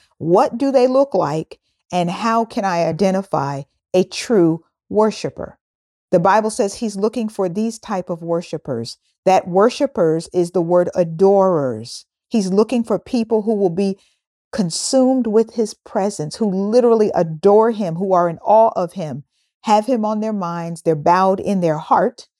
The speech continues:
And of course, if they can bow by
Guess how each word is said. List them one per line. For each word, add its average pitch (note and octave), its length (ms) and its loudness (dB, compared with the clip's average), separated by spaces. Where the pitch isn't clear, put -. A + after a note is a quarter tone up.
And G3+ 160 2
of F3 100 -2
course, D4 420 0
if G3 200 2
they G#3+ 160 4
can G3 240 0
bow G#3 320 4
by F#3 440 2